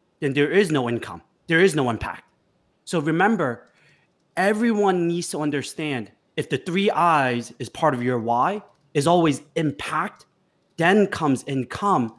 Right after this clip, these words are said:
then ultimately you have independence. Allow me to elaborate. Growing up, I'm an only child, and my parents wanted me to be a doctor or a lawyer.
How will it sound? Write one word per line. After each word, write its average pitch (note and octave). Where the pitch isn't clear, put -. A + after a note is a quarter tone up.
then C#3
ultimately C3+
you A#2
have A#2+
independence. A#2
Allow D#3+
me G3+
to F3+
elaborate. C#3
Growing G3+
up, F3+
I'm E3+
an F3
only E3
child, C3
and C3
my C#3+
parents E3+
wanted D#3
me D3
to C3
be C3
a A#2
doctor C3
or A#2+
a A#2
lawyer. A2